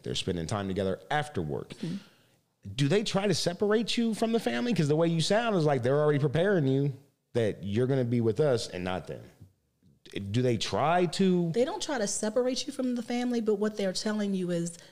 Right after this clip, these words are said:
Speaker 2: that what happens is that they call them donut dollies, that when we're working third shift and we go to United Dairy Farmer to get a donut, we meet the lady that's working behind the, the counter and the guys date the lady behind the counter and cheats on their wife. That's the kind of stuff they're,
Speaker 1: Ah.
Speaker 2: they're trying to say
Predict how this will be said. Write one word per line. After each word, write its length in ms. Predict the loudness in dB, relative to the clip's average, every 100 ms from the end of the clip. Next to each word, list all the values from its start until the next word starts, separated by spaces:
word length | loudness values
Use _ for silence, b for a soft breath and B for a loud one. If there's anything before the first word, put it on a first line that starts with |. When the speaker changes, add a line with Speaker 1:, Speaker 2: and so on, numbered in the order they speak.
| _
Speaker 2:
that 440 | -6 -2 -2 -4 -8 b b b -8
what 100 | -4
happens 440 | -2 -4 -4 -4
is 340 | -2 -2 -4 -8
that 120 | -6
they 80 | -2
call 140 | -2
them 140 | -2 0
donut 340 | 0 -2 -2
dollies, 640 | -4 -4 -4 -6 -8 -12 -16 b b b _ -4
that 300 | 0 0 -2
when 240 | -2 0
we're 120 | -2
working 260 | -2 -4 -2
third 200 | -2 -2
shift 440 | 0 0 0 -2
and 120 | -4
we 80 | -2
go 140 | 0 0
to 80 |
United 380 | 0 -2 -2 -4
Dairy 260 | -2 -2 -4
Farmer 440 | -4 -6 -4 -4
to 80 | -4
get 140 | -4 -4
a 40 |
donut, 560 | -2 -2 0 -2 -4 -8 B B B
we 140 | -2 0
meet 220 | 0 0
the 80 | 0
lady 260 | 2 0
that's 160 | -2 -4
working 240 | -4 -4
behind 440 | -4 -2 -2 0 -2
the, 140 | -2 -10 -16
the 60 | -8
counter 420 | -2 0 0 0
and 180 | -2 -2
the 60 |
guys 280 | 0 0 0
date 220 | -2 -4
the 80 | -2
lady 240 | -2 -2
behind 240 | -2 -2 -4
the 60 |
counter 280 | -4 -4 -4
and 80 | -4
cheats 200 | -6 -4
on 80 | -2
their 80 | -2
wife. 420 | -2 -4 -6 -12 B B B -4
That's 200 | -4 -2
the 60 |
kind 160 | -2 -2
of 60 | 0
stuff 220 | 0 2
they're, 120 | 0 0
Speaker 1:
Ah. 40 |
Speaker 2:
they're 120 | 0
trying 240 | 0 -4 -4
to 60 |
say 380 | -4 -6 -6 -10